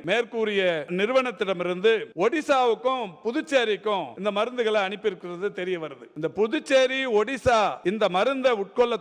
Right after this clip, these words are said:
தொடங்கி இருந்தாங்கன்னா அங்கேயே இந்த குழந்தைங்களுக்கு உயிர் பாதிப்பு ஏற்பட்டிருக்குங்கிற அந்த கவலையில இதெல்லாம் யார் பண்ணணும்? ஒன்றிய அரசாங்கத்தின் மருந்து கட்டுப்பாட்டுத்துறை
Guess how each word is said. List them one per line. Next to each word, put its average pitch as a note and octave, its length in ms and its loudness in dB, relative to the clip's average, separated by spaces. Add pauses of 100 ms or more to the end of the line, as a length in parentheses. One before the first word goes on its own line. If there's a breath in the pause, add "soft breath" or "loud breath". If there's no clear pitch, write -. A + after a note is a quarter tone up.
தொடங்கி A3+ 280 0
இருந்தாங்கன்னா F#3 540 -2 (280)
அங்கேயே C4+ 340 -2
இந்த C4 220 0
குழந்தைங்களுக்கு A3+ 600 0
உயிர் A#3 220 -2
பாதிப்பு G3+ 360 0 (120)
ஏற்பட்டிருக்குங்கிற F3 800 -4
அந்த E3+ 180 -4
கவலையில F3 680 -2
இதெல்லாம் G#3 400 2
யார் A3+ 260 0
பண்ணணும்? G3+ 460 -4
ஒன்றிய G#3+ 380 2
அரசாங்கத்தின் G3 680 -2 (260)
மருந்து G3+ 380 -2
கட்டுப்பாட்டுத்துறை F3+ 680 -2